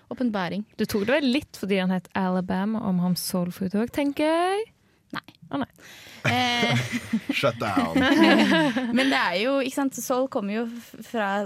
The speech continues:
Speaker 1: samme stedet som soul food kom fra.
Speaker 3: Mm.
Speaker 1: Så.
Speaker 3: Er vokalisten i Alabama Shakes, eh, hvit eller svart, vet du det?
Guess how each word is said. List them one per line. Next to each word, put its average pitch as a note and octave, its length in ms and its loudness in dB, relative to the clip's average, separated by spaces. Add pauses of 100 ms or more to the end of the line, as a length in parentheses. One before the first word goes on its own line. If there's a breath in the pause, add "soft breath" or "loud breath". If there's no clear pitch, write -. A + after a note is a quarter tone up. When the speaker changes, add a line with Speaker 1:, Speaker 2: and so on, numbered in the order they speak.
(100)
Speaker 1:
samme F3+ 340 -4
stedet D#3+ 260 -6
som E3 120 -6
soul D#3+ 180 -6
food E3 200 -10
kom E3+ 140 -6
fra. G#3+ 140 -4 (420)
Speaker 3:
Mm. A2 220 -4 (360 loud breath)
Speaker 1:
Så. G3+ 380 -6 (240)
Speaker 3:
Er F#2+ 180 -2
vokalisten A2 560 -4
i F#2 140 -6 (240)
Alabama G2 480 -2
Shakes, F#2+ 640 -10
eh, F#2 420 -6 (140)
hvit G#2 260 -6
eller B2 140 -4
svart, G#2 240 -8
vet F2+ 220 -6
du F2+ 100 -8
det? A2+ 120 -2